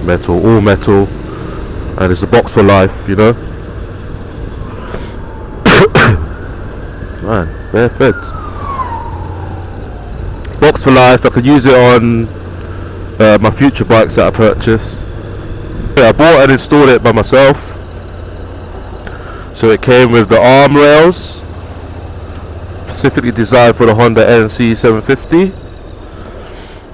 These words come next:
Also a plate, a Jivi plate, M seven plate, and a box itself.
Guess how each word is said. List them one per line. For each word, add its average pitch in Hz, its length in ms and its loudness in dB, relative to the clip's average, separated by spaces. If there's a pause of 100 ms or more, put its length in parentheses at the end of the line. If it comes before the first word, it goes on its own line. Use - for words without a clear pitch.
(360)
Also 110 1000 4 (140)
a 101 60 -2 (120)
plate, 127 460 2
a - 20 -6
Jivi 135 380 -2
plate, 160 240 4 (460)
M 127 200 0
seven 151 340 0
plate, 180 260 2 (1300)
and 120 320 2
a 120 60 4
box - 240 0
itself. 170 320 2